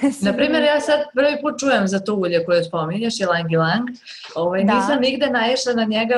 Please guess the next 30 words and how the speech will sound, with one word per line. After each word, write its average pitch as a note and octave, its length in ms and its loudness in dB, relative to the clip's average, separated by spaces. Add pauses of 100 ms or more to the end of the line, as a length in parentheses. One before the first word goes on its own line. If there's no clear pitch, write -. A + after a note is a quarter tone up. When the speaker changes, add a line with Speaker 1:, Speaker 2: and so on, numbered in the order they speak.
Speaker 2:
sad A3 220 -2
ovako G#3+ 320 -2
u G#3+ 80 0
slobodnoj G3 560 0
prodaji, E3+ 640 2 (100)
tipa E3+ 240 -4
u E3+ 100 2
prodavnicama F3 680 0
zdrave F3 280 2
hrane E3+ 340 0
koje E3 140 0
ja D#3+ 120 2
posećujem D#3+ 840 -2
i D#3+ 160 -2 (320)
Speaker 1:
Mhm. A#3 260 -4
Speaker 2:
D E3 60 0 (340)
M-u, D#3+ 160 -2
nigde E3+ 280 -4
nisam F3+ 280 -4
videla F#3 300 2 (420)
to D#3+ 260 2
eterično C#3 560 -4
ulje. - 180 -14 (580)
Speaker 1:
Da, C4+ 240 2
ono C4+ 200 2
nije C4+ 220 4
baš, G#3+ 220 2
e, A3+ 120 -8 (240)
toliko G#3+ 340 -2
često G3+ 360 -2